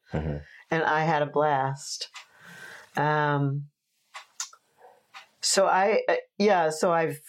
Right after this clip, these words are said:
Speaker 2: waited on tables, and then, uh, I moved back to D C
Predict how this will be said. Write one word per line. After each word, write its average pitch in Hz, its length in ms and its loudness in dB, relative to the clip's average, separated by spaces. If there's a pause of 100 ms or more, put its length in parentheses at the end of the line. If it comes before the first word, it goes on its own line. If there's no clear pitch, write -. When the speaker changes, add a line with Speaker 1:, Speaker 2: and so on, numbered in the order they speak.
(100)
Speaker 2:
waited 156 340 4
on 143 220 0
tables, 160 920 2
and 156 180 0
then, 156 440 2
uh, 139 400 0
I 147 100 0
moved 170 540 0
back 156 340 0
to 165 100 0
D 143 220 0
C 143 600 0